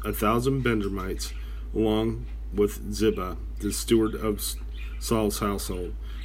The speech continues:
and he and his fifteen sons and twenty servants.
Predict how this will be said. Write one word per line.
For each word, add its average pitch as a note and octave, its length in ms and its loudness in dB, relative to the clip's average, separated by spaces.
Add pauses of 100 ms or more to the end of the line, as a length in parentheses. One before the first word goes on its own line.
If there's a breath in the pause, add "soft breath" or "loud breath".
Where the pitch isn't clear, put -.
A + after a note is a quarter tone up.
(120 loud breath)
and A2 200 4
he A#2 400 4 (140)
and A2+ 140 2
his A2 160 2
fifteen C#3+ 540 2
sons G#2 440 2 (120)
and G#2 320 2
twenty A#2 440 2 (280 loud breath)
servants. F#2+ 580 0